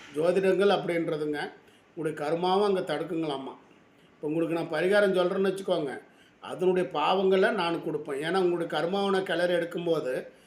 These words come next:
அப்புறம் அவன் கர்மாவை அனுபவிக்கிறான், "முன்ன யாரா பண்ண சொன்னது?" அப்படின்னு கடவுளும் என்னை தண்டிப்பாருங்களாமா.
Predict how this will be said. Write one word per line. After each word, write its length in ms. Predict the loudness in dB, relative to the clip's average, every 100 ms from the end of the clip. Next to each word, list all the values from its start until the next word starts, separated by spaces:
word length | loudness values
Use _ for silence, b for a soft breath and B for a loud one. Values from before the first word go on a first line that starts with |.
| b b b -8
அப்புறம் 320 | -6 -2 0
அவன் 320 | 0 0 2
கர்மாவை 420 | 2 2 0 2 2
அனுபவிக்கிறான், 600 | 0 0 0 0 0 0
"முன்ன 180 | -2 0
யாரா 280 | 2 2 2
பண்ண 260 | 0 -2 0
சொன்னது?" 380 | 0 0 0 0
அப்படின்னு 420 | 0 -4 -4 -4
கடவுளும் 520 | -2 -2 0 0 0
என்னை 140 | -2 -2
தண்டிப்பாருங்களாமா. 760 | -4 -4 -4 -4 -4 -6 -10